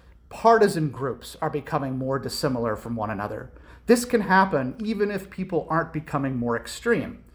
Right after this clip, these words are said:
It just means their beliefs are becoming more consistent with their partisanship.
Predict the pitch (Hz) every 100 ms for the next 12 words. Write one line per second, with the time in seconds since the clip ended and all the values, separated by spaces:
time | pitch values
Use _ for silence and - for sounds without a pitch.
0 | - - 156 180 175 160 156 151 - 135
1 | 139 139 139 - 123 127 135 117 110 127
2 | 117 101 - 117 123 110 110 98 - 147
3 | 131 113 104 - - - -